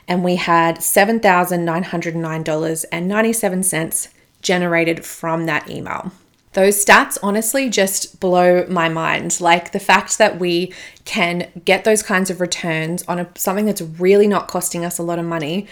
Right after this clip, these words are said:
is just unbelievable. And it also gives you such peace of mind knowing that when you have a new product or a new service or a new offer,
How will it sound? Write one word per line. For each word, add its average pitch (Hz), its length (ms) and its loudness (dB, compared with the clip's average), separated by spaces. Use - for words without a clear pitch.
is 180 180 -2
just - 480 -2
unbelievable. 156 840 -6
And 208 140 4
it - 140 0
also 233 400 2
gives 202 340 0
you 190 280 0
such - 440 0
peace 196 300 -2
of 196 100 -2
mind 170 560 -4
knowing 180 480 0
that 185 200 2
when 185 200 0
you 202 100 0
have 247 220 -2
a 247 40 0
new 185 220 0
product 185 520 -2
or 175 140 2
a 160 40 0
new 170 300 0
service 175 580 0
or 165 160 -4
a 156 60 -4
new 170 380 -2
offer, 185 500 -4